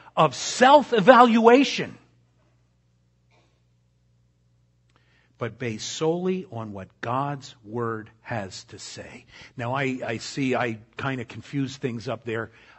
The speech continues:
um, in the outline, and some of you are filling it out, so let me just give this to you.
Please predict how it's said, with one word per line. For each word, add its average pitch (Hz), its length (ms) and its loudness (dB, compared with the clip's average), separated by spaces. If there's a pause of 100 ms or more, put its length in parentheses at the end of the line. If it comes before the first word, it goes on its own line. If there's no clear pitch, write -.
um, 104 420 -8 (240)
in 127 180 -6
the 123 140 -2
outline, 113 480 -6
and 113 400 -8
some 135 220 -6
of 120 80 -6
you 123 120 -4
are 110 60 -6
filling 131 360 -4
it 113 100 -4
out, 117 260 -4
so 117 160 -12
let 127 160 -4
me 123 80 -4
just 117 320 -12 (360)
give 123 220 -2
this 117 220 -6
to 123 120 -8
you. 92 140 -8